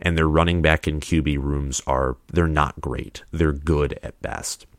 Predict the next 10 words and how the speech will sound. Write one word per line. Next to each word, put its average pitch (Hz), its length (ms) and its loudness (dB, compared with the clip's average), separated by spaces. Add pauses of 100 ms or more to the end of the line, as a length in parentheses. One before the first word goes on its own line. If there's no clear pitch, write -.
(520)
It's 117 180 4
a 117 60 8
great 127 300 8
early 113 260 8
test - 420 2
for 78 140 0
both 67 320 0
teams, 71 360 -6
though. 62 220 -4
If, 76 100 -6